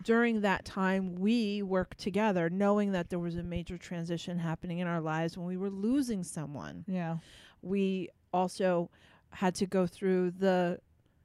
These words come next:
Speaker 1: scary into excited into joy of Sophie bringing in the person into our family unit.
Speaker 2: Right.
Speaker 1: That's a big transition. And trying to help her through her transition last year.
Speaker 2: Right.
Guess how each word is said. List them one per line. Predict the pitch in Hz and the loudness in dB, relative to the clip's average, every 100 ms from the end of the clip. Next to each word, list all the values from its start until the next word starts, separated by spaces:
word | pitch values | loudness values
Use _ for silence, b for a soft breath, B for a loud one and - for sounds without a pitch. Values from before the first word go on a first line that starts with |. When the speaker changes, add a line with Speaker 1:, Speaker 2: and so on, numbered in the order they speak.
| _ _ _ _ _ - | _ _ _ _ _ -14
Speaker 1:
scary | - - 202 202 196 185 | -12 -2 2 4 4 2
into | 170 170 190 | 0 -4 -6
excited | 160 - 196 196 202 180 | -6 0 2 4 2 0
into | 180 180 - 175 170 165 165 156 _ _ _ _ _ _ - | -2 -4 -4 -2 0 0 -2 -6 _ _ _ _ _ _ -20
joy | - 208 208 180 175 160 - | -2 2 4 4 4 0 0
of | 175 170 165 - _ | 0 0 -2 -12 _
Sophie | - - 190 - 196 | -6 0 0 2 -2
bringing | 180 214 220 240 | 2 2 4 4
in | 349 359 | 4 4
the | 262 | 0
person | 226 190 - 175 | 0 -2 0 -4
into | 165 165 196 | -2 -4 -2
our | 156 151 | -2 -2
family | - 147 147 139 | -4 -4 -2 -6
unit. | 127 120 113 | -6 -6 0
Speaker 2:
Right. | 196 196 190 | 4 4 4
Speaker 1:
That's | |
a | 175 - | 0 -2
big | 170 170 | -4 -4
transition. | - 143 131 - - - - - B B B | -8 -6 -6 -10 -12 -12 -16 -18 B B B
And | 196 202 | -2 -2
trying | - 196 | -2 -2
to | 196 | 0
help | 196 175 - | 0 0 -2
her | - 339 | 2 4
through | 339 226 208 | 4 2 2
her | 190 175 | 2 -4
transition | - 170 160 160 - 143 147 | -6 -6 -6 -8 -10 -12 -12
last | 92 101 - | -12 -12 -10
year. | - 190 | -4 -2
Speaker 2:
Right. | 175 175 | -2 -6